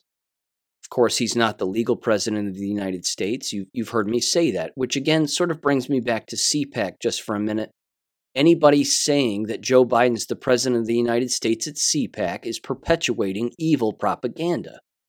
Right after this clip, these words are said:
That's not factually accurate. Donald Trump is the legal president of the United States, and everyone knows it, who understands the law and constitutional law,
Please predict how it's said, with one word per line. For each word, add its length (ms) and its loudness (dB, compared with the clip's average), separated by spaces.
That's 300 0
not 220 -2
factually 640 -2
accurate. 560 -8
Donald 320 2
Trump 440 0
is 180 -2
the 100 2
legal 340 2
president 680 0
of 120 -6
the 100 0
United 340 -4
States, 640 -6
and 140 0
everyone 580 0
knows 300 0
it, 200 -14
who 120 2
understands 800 2
the 120 0
law 480 0
and 140 -4
constitutional 920 -4
law, 300 -2